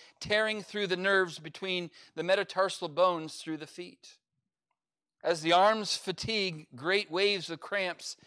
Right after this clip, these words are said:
sweep over the muscles, knotting them in deep, relentless, throbbing pain.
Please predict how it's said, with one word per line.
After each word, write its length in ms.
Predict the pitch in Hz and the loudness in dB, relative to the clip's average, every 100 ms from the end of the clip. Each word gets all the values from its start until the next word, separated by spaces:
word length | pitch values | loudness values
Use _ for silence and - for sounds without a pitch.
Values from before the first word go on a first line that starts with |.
| - _ | -20 _
sweep 400 | - - 208 - | -2 2 2 4
over 220 | 196 180 | 4 4
the 80 | 180 | 2
muscles, 540 | 180 180 - 156 131 - - | 2 0 -2 -6 -6 -14 -16
knotting 440 | - 175 202 196 190 | 0 6 6 6 4
them 180 | 185 175 | 2 2
in 180 | 165 | -2
deep, 280 | 151 196 190 | -2 -4 -2
relentless, 480 | 180 175 175 170 160 | 0 0 0 -4 -6
throbbing 420 | - 170 165 170 | 0 4 4 0
pain. 420 | 165 175 165 151 | -8 -8 -8 -10